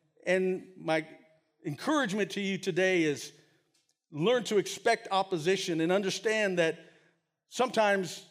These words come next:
opportunities come brilliantly descri-, di-, di-, di-, di-, uh, disguised as, as obstacles. Number two,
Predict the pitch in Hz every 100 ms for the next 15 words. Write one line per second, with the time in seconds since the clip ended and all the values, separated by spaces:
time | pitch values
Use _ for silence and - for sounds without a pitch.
0 | - 185 175 170 233 180 160 151 - -
1 | _ _ _ _ _ _ _ - 180 139
2 | 170 202 170 156 151 135 127 - 175 147
3 | 147 147 151 147 139 143 139 143 143 139
4 | 135 135 120 120 _ _ _ _ _ _
5 | _ _ _ _ _ _ 151 151 - 202
6 | 170 151 143 131 135 120 - - _ 143
7 | 139 139 143 - 131 135 175 240 247 -
8 | 254